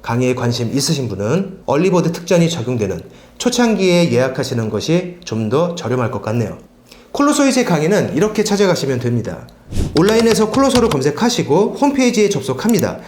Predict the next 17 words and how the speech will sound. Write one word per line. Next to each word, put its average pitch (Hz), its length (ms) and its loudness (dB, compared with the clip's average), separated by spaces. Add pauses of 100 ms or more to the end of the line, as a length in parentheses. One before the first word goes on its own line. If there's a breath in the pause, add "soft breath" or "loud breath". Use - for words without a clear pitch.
상단에 254 460 2
있는 226 160 2
카테고리에서 208 880 0
창업 240 500 -2
재테크를 160 540 0
클릭하시면 190 680 0 (360 loud breath)
이곳에서 143 760 0 (220 loud breath)
이번 156 240 2
제 147 140 2
콜로소 240 380 2
강의에 127 380 0
대한 143 380 0
모든 214 260 4
것을 110 460 -2
확인하실 170 400 0
수 - 140 -6
있습니다. 101 440 -6